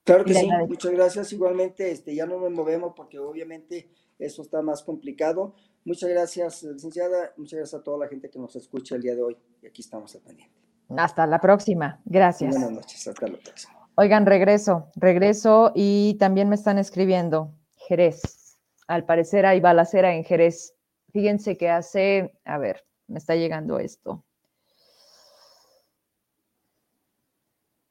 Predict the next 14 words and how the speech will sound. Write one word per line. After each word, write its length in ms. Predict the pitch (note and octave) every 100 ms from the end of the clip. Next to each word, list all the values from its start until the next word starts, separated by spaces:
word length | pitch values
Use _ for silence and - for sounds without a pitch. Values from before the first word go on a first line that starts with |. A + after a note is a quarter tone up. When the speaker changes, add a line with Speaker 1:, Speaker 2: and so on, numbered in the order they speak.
| _ _ _ _ _ - _
Speaker 2:
Yo 120 | A#3+
subí 340 | A#3+ D4+ C4+ B3+
este 280 | B3 - A#3
video, 480 | G#3 F#3+ F#3 E3+
por 160 | E3+ F3+
favor, 340 | - G3 A3+
quiero 260 | G#3+ A#3 A3+
que 120 | G#3+
me 100 | F3
ayudes. 520 | E3 E3+ D#3+ D#3+ - -
Esto 320 | G#3 - C4
era 400 | B3 B3 A#3+ B3
una 300 | A#3 A#3 A#3
callejoneada, 1040 | G3+ F3 E3+ - F3+ F3+ G3+ A#3+ F3+ E3+